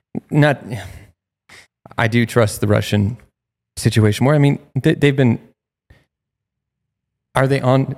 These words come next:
the defensive? Are they getting, are they losing this? I don't think so. I guess it depends on who you're listening to, right? Um, but from what I hear, um, they're definitely not, um, needing to blow up a nuclear power plant to prevent, gosh, that's just crazy. It's apparently the biggest nuclear power plant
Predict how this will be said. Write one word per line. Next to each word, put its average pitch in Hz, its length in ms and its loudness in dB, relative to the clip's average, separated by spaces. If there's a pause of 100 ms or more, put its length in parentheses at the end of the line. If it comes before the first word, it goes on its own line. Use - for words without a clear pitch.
the 131 100 0
defensive? 117 600 2
Are 101 100 0
they 110 140 0
getting, 110 360 0
are 110 80 0
they 113 120 0
losing 110 320 2
this? 117 160 0
I - 80 -16
don't 123 180 -6
think 113 160 -6
so. 110 160 -12
I 110 100 -4
guess 143 200 -4
it - 20 -14
depends 127 300 0
on 107 100 2
who 110 80 2
you're 110 140 2
listening 104 400 -2
to, 110 100 -4
right? 113 240 -2 (1300)
Um, 110 380 0
but 110 140 -4
from - 180 -2
what 120 140 2
I 107 120 0
hear, 104 460 -2
um, 107 300 -2
they're 104 140 -2
definitely 107 340 -4
not, 104 400 -8 (160)
um, - 380 -2 (800)
needing 127 440 4
to 123 100 2
blow 120 280 2
up 135 120 0
a 127 40 4
nuclear 117 360 2
power 110 300 0
plant 104 280 -4
to 110 60 -8
prevent, 110 340 0 (560)
gosh, 127 240 0
that's 107 200 -4
just - 240 -6
crazy. 131 420 0
It's 110 100 -4
apparently 123 380 0
the 107 100 0
biggest 143 400 0
nuclear 131 300 2
power 113 240 0
plant 110 300 -2